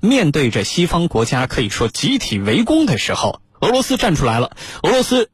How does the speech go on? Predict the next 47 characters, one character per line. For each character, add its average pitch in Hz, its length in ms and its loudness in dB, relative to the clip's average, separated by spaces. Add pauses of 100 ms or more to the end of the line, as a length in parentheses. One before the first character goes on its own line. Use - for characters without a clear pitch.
表 143 180 0
态 185 240 -4 (180)
要 160 160 2
力 240 320 2
挺 - 300 -8
白 113 180 0
俄 127 80 2
罗 117 140 2
斯。 131 220 -2 (260)
那 285 100 2
么 240 160 2 (320)
俄 185 80 2
罗 311 100 4
斯 302 140 0
的 294 80 2
这 247 120 0
个 175 60 2
表 98 240 0
态 214 200 -2
我 127 100 2
们 113 160 2
如 120 220 2
何 - 200 0
去 - 220 -2
解 - 260 -6
读？ - 280 -2 (200)
呃， - 140 -2
具 247 220 0
体 98 440 -6
要 127 300 0
如 123 320 2
何 202 220 -2
力 113 200 2
挺， - 320 -4
如 226 200 2
何 - 160 0
反 - 280 -6
制 240 200 0
呢？ 135 120 0 (240)
对 135 140 0
于 - 20 0
这 143 140 0
方 113 160 -2
面 98 120 -2
的 95 60 -2
问 98 160 -2
题， 101 280 -6